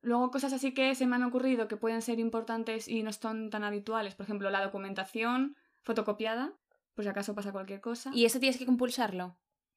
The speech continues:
Speaker 2: ¿O no hace
Speaker 1: Yo no lo
Speaker 2: falta?
Speaker 1: llevé compulsado.
Speaker 2: Porque creo que si no, no vale.
Speaker 1: Uy.
Speaker 2: Si no compulsas el D N I, por ejemplo, fotocopiado, si no está compulsado, es como si no llevaras nada.
Speaker 1: Pues no lo sé.
Speaker 2: Vamos, yo tengo esa idea, ¿eh?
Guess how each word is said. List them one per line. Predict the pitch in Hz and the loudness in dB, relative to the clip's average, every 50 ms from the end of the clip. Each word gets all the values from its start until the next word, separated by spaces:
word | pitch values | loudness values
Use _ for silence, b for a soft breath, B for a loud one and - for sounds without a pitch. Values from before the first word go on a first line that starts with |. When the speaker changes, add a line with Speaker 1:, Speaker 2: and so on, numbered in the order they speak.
| _ _ _ _ | _ _ _ _
Speaker 2:
¿O | - 208 202 | -6 -4 -2
no | 196 | -2
hace | 190 233 | 0 0
Speaker 1:
Yo | 214 247 | 2 2
no | 277 311 | 2 2
lo | 330 320 | 2 2
Speaker 2:
falta? | 269 | 2
Speaker 1:
llevé | 247 220 214 208 | 0 0 -2 -4
compulsado. | 208 208 208 202 196 196 - - 247 - | -4 -4 -4 -4 -6 -8 -6 -6 0 2
Speaker 2:
Porque | 226 214 208 202 | 2 2 2 2
creo | 208 202 202 | 2 0 0
que | 208 | 0
si | 220 220 | -2 -4
no, | 220 | -2
no | 233 240 | -2 -4
vale. | 202 170 175 220 240 214 - - | -4 -4 -4 -6 -8 -10 -10 -6
Speaker 1:
Uy. | - 262 269 - - | -4 -4 -4 -4 -6
Speaker 2:
Si | - - 226 | -4 2 4
no | 220 208 202 | 4 6 6
compulsas | 226 214 208 202 214 208 202 214 214 196 - | 4 4 2 2 2 2 2 2 0 0 0
el | - 196 185 | 0 -2 0
D | 185 | 0
N | 190 196 190 202 | 0 0 0 0
I, | 202 | 0
por | 196 202 | 0 -2
ejemplo, | - 220 208 196 180 | -4 -4 -4 -4 -6
fotocopiado, | 175 175 180 - 175 - 202 202 196 185 170 - - | -6 -6 -6 -6 -2 0 2 4 4 2 0 -2 -6
si | - - 190 | -8 -6 -4
no | 175 | -4
está | 175 175 - | -4 -4 -2
compulsado, | 202 202 196 196 185 180 - 202 202 202 220 240 240 b b b b _ | -2 -2 -2 -2 -2 -2 2 2 4 4 4 2 0 b b b b _
es | - 185 | -8 -6
como | - 311 277 | -4 -4 -4
si | - 190 | -2 -2
no | 185 | -2
llevaras | 190 202 196 175 160 175 | -2 -2 -2 -4 -4 -4
nada. | 180 190 196 196 185 175 _ _ _ _ _ _ _ _ _ _ _ _ | -6 -6 -6 -8 -10 -12 _ _ _ _ _ _ _ _ _ _ _ _
Speaker 1:
Pues | 214 196 185 180 180 - | -6 -6 -6 -6 -8 -10
no | 196 190 | -8 -8
lo | 202 214 | -8 -2
sé. | - 214 | 2 4
Speaker 2:
Vamos, | 214 220 214 185 - - - - | 4 4 4 2 -4 -6 -10 -8
yo | 190 180 202 190 | -4 -2 -2 0
tengo | 202 202 208 196 180 180 175 | 0 -2 -2 -2 -4 -4 -4
esa | - 190 - 180 | -6 -6 -4 -4
idea, | 170 165 190 208 202 180 175 185 | -4 -4 -4 -4 -4 -4 -4 -6
¿eh? | 233 262 | -8 -10